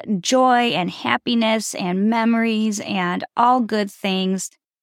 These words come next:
I come to you here on a very rainy, just cloudy day here in Buffalo, New York. And I'm lucky I'm inside, staying dry. So there's just a couple things I'd like to talk to you about,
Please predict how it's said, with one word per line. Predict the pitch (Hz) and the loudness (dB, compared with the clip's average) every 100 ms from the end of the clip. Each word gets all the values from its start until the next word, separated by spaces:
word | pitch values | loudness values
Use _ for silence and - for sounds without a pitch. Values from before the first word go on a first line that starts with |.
| - | -4
I | 208 | 0
come | 277 277 | 2 2
to | - | 2
you | 311 294 285 | 2 2 2
here | - 240 220 214 | 0 2 2 2
on | 208 196 | 0 0
a | 190 | 0
very | 185 285 311 | 0 0 2
rainy, | 226 202 190 185 185 180 - _ _ 180 - | 0 -2 0 0 0 -4 -8 _ _ -14 -4
just | 208 185 - | -2 -2 -6
cloudy | - - 220 247 220 185 | -12 -2 2 4 2 0
day | 190 190 180 | 2 2 2
here | 190 180 | 0 -2
in | 175 170 | -2 -2
Buffalo, | 175 - 180 175 | -4 -2 -2 0
New | 180 | 0
York. | 175 180 180 180 _ _ _ _ 220 | 0 0 0 0 _ _ _ _ -2
And | 240 233 233 214 - - | 0 2 0 0 -2 0
I'm | 196 247 | 2 2
lucky | 415 427 392 | 2 0 0
I'm | 349 330 | 2 2
inside, | 311 339 330 185 170 175 | 2 2 4 2 0 -6
staying | - 202 214 214 | -2 -2 0 0
dry. | 208 185 170 180 _ _ _ _ | 0 0 -2 -8 _ _ _ _
So | - 269 269 262 | -2 2 2 2
there's | 262 330 - | 0 -2 -2
just | 480 415 | -4 -4
a | |
couple | - 262 240 | 0 0 0
things | 214 208 277 392 | 0 0 0 2
I'd | 214 185 196 | 0 0 -2
like | 202 196 185 | 0 0 -2
to | - 208 | -4 0
talk | 220 196 - | 0 0 -2
to | - | -6
you | 214 220 | -2 -2
about, | 196 208 208 262 | 0 2 4 2